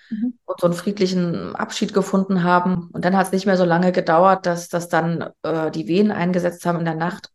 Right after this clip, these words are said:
Speaker 2: und
Speaker 1: Schön,
Speaker 2: ich
Speaker 1: ja.
Speaker 2: das,
Speaker 1: Ja.
Speaker 2: ähm, aber allein auch gemacht habe. Ich wollte auch gar nicht meinen damaligen Mann wecken. Ich war irgendwie so in meiner Power. In dem Moment habe ich gespürt, das ist so meine Urkraft. Ich mach das jetzt.
Speaker 1: Mhm.
Speaker 2: Soll genauso sein.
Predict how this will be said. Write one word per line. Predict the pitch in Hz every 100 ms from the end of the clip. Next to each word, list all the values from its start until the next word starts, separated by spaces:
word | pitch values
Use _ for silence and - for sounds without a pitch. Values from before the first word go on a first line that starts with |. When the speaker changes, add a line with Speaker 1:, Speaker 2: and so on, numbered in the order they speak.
| _
Speaker 2:
und | 170 214
Speaker 1:
Schön, |
Speaker 2:
ich | -
Speaker 1:
ja. | 220
Speaker 2:
das, | 220 - _ _ _ _ _ _ _ _ _
Speaker 1:
Ja. | 233 196 -
Speaker 2:
ähm, | 165 - 160 165 185 - _
aber | 170 170
allein | 165 170 185 226
auch | 226
gemacht | 226 226 226
habe. | 202
Ich |
wollte | 180 180
auch | 185
gar | - 175
nicht | 180 180
meinen | 165 170
damaligen | 165 175 170 170
Mann | 165 185 233 -
wecken. | 170 202 208 214
Ich | 190 - 180
war | 180 175
irgendwie | 185 180 180
so | 170 202
in | 226
meiner | 196 185
Power. | 180 - 220 220 185
In | 180
dem | 196
Moment | 208 190 196
habe | 190
ich | 190
gespürt, | 196 - 214 196
das | 190
ist | 185
so | 180
meine | 170 170 170
Urkraft. | 208 226 175 -
Ich | 165
mach | 165 202
das | 190 180
jetzt. | 170 202 - - -
Speaker 1:
Mhm. | 214 190
Speaker 2:
Soll | 214 175
genauso | 190 170 180 180
sein. | 170 175 170 220